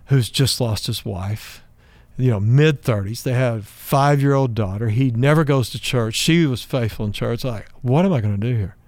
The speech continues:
And so Freddie and I were really just in our own spirits. We didn't just bow our heads and pray, but in our own spirits, we were praying desperately to the Lord to do something. And we knocked on that door, and this man opened the door. We went in,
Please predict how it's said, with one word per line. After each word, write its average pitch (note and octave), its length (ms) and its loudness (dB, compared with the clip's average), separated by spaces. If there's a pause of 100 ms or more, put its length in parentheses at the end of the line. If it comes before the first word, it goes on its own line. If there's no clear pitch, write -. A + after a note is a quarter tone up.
(880)
And A#2+ 160 -2
so B2 160 -2
Freddie C#3 260 2
and C#3+ 80 4
I C3 100 4
were A#2+ 180 0
really C3+ 320 4
just B2+ 240 -2 (320)
in C3+ 160 4
our B2 220 4
own D#3 140 2
spirits. C#3 520 0
We C3 100 2
didn't C3+ 180 0
just A#2+ 120 -4
bow C3+ 120 -2
our B2 120 0
heads A#2+ 160 2
and A2 100 -4
pray, C3 180 0
but A#2+ 120 -2
in B2 60 -2
our B2+ 60 0
own B2+ 100 2
spirits, B2+ 360 -2
we C3+ 140 0
were A#2+ 140 -4
praying A#2+ 640 0
desperately A2 600 0
to B2 120 -8
the A#2+ 40 -2
Lord A2 260 0
to G#2 60 -4
do G#2 120 -2
something. F#2 440 -6 (800)
And A#2+ 80 0
we B2+ 140 4
knocked B2+ 280 4
on C#3 60 2
that B2 240 0
door, A#2+ 320 2
and A2 140 0
this - 160 -6
man A#2 200 -2
opened A#2+ 300 -2
the B2+ 80 -4
door. B2 180 0
We A2 220 -2
went A#2+ 240 0
in, A2+ 320 -2